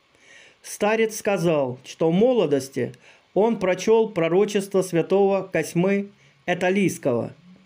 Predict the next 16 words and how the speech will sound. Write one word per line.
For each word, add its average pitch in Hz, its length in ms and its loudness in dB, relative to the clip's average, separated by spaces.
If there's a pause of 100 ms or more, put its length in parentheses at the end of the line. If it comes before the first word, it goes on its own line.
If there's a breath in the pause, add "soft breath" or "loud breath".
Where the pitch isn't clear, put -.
(460)
и 160 100 0
был 190 260 2
поражен. 160 640 0 (720 soft breath)
Он 202 240 2
начал 196 340 0
молиться 180 540 0
и 151 40 0
просить 165 440 0
Бога, 151 520 0 (380 soft breath)
тогда 180 320 0
еще 190 320 0
не 190 180 2
осознавая 180 840 0
всей 170 240 0
серьезности 170 760 0
просьбы, 147 580 0